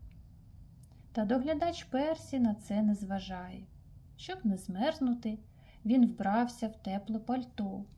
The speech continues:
та великий м'який шарф. А під гумові чоботи нап'яв аж дві пари вовняних шкарпеток.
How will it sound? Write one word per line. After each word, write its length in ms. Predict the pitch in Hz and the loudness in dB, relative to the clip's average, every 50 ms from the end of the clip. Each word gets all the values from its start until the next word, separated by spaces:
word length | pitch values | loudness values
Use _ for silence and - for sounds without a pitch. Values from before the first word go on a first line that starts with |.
| - - | -12 -6
та 120 | - 208 196 | -4 -4 -2
великий 560 | 180 185 180 175 175 175 175 - - 254 302 | -2 -4 -6 -6 -8 -10 -10 -10 -8 -8 -6
м'який 480 | 302 254 202 180 - - - 185 208 | -4 -4 -6 -8 -10 -10 -10 -8 -8
шарф. 420 | 208 - - - 196 190 190 - - - - - - - - - - - - - - - - - - - | -8 -8 -8 -10 -10 -10 -12 -16 -20 -20 -20 -20 -20 -20 -20 -20 -20 -20 -20 -20 -20 -20 -20 -20 -10 -4
А 100 | - 202 | -4 0
під 200 | 202 - 208 214 | 2 2 2 4
гумові 420 | 226 202 220 214 202 190 180 180 175 | 4 4 6 6 4 4 2 -2 -8
чоботи 680 | - - - - 208 269 285 269 240 - - 196 190 196 - - - - - - - | -12 -10 -6 -2 -2 -2 0 -2 -4 -4 -6 -12 -12 -12 -16 -18 -20 -20 -18 -12 -8
нап'яв 580 | 285 294 294 - - 208 196 208 220 226 220 220 - - - | -6 -6 -6 -4 -4 -2 0 0 0 0 -2 -4 -8 -10 -6
аж 220 | 294 294 247 208 | -4 -2 -2 -2
дві 420 | 185 175 202 180 185 196 202 220 233 | -4 -6 -6 -4 -4 -4 -2 -4 -4
пари 540 | - - 202 196 202 208 196 196 196 196 - - - - - - - | -6 -4 -2 -2 0 0 -2 -2 -4 -8 -12 -14 -18 -20 -20 -16 -12
вовняних 640 | 208 185 185 185 180 180 175 180 185 190 - - - - - | -10 -10 -8 -10 -10 -12 -12 -14 -14 -14 -16 -18 -20 -20 -20
шкарпеток. 680 | - - - - 240 247 - - 208 190 196 - 226 | -20 -14 -10 -10 -10 -8 -8 -8 -8 -8 -10 -12 -16